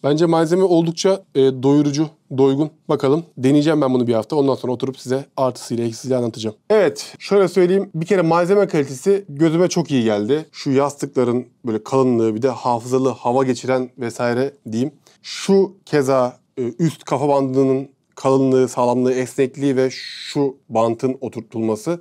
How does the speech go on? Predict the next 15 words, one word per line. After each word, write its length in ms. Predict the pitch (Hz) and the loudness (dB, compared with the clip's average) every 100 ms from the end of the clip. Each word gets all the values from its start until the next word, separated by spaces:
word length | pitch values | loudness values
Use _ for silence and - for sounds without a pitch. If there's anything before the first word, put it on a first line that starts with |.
| - | -2
biraz 200 | 135 135 | 0 2
böyle 100 | 143 | 0
şey 260 | 147 151 | 0 0
geldi 240 | 127 104 98 | 0 -2 -4
yani 140 | 98 | -8
sağlam 500 | - 127 123 135 143 - | -6 0 2 2 -2 -6
geliyor 380 | 113 101 101 92 - | -6 -4 -6 -8 -12
gözünüze. 680 | 117 113 104 107 101 170 208 _ | -8 -4 -2 -2 -2 -4 -6 _
Hakikaten 480 | 180 - 139 139 143 | -4 -2 -2 0 0
diyorsunuz 360 | 139 226 208 | -2 -4 -8
ki 220 | - 170 147 | -4 -4 -2
oturaklı, 560 | 147 139 127 131 117 - | -2 -2 -2 -2 -6 -8
güzel 380 | 127 113 143 131 | -10 -2 0 0
bir 120 | 107 101 _ _ | -2 -8 _ _
kulaklık. 340 | - 101 98 | -8 -8 -8